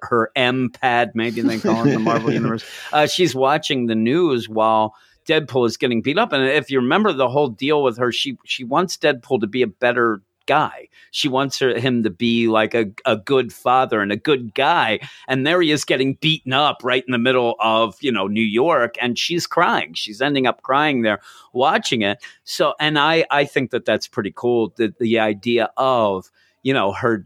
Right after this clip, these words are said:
Speaker 1: the daughter getting involved again and things like that, which she ends up, like, laying down, throwing the pad down and going to bed crying.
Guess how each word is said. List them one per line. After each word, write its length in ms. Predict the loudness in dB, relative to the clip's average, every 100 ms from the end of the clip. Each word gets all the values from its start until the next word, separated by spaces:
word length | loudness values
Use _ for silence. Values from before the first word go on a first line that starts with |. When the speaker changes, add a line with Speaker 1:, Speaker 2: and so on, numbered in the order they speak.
| -8
Speaker 1:
the 200 | -4 -2
daughter 420 | 2 2 2 -2
getting 300 | -2 -2 -2
involved 380 | 0 2 2 0
again 180 | -4 -2
and 140 | -4
things 280 | -2 -4 -4
like 200 | -6 -4
that, 260 | -4 -2 -4
which 140 | -4
she 300 | -2 0 2
ends 260 | 0 -2 -2
up, 220 | -2 0
like, 200 | -2 0
laying 300 | 0 0 -2
down, 240 | -2 -2 -2
throwing 360 | -2 -2 -2
the 80 | -6
pad 300 | -4 -4 -2
down 200 | -6 -8
and 80 | -6
going 240 | -6 -6
to 80 | -8
bed 400 | -6 -2 -2 -4
crying. 640 | -12 -6 -2 -2 -4 -8